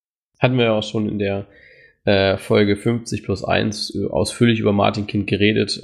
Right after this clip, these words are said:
ähm, was wir davon halten und so weiter. Das Thema ist ja jetzt auch vom Tisch inzwischen, also, ja,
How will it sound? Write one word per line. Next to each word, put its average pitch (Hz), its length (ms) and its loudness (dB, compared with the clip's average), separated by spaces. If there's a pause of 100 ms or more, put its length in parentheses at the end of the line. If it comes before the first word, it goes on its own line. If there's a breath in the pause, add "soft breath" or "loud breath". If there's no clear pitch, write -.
ähm, 101 340 -2
was 104 180 -2
wir 104 80 -2
davon 101 300 0
halten 104 320 2
und 101 120 -2
so 101 140 -6
weiter. 101 260 0
Das 101 160 -4
Thema 123 300 2
ist 113 180 -2
ja 113 60 0
jetzt 107 240 0
auch 104 200 -4
vom 98 160 -6
Tisch - 320 0 (400 loud breath)
inzwischen, 120 580 0
also, 101 540 -4
ja, 104 480 -2